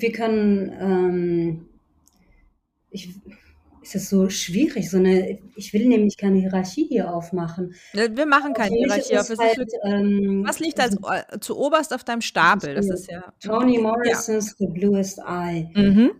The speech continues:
Speaker 1: Ähm, das hab ich nämlich sehr spät eigentlich gelesen. Ich hab, äh, Toni Morrison erst im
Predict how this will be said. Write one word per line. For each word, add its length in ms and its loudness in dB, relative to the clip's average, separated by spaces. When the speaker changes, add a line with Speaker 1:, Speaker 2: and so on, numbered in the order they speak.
Speaker 1:
Ähm, 160 -2
das 160 -8
hab 120 -4
ich 100 -6
nämlich 320 -2
sehr 240 4
spät 600 0
eigentlich 840 -6
gelesen. 720 0
Ich 140 -12
hab, 240 -6
äh, 220 -8
Toni 240 0
Morrison 380 -2
erst 300 -4
im 380 -2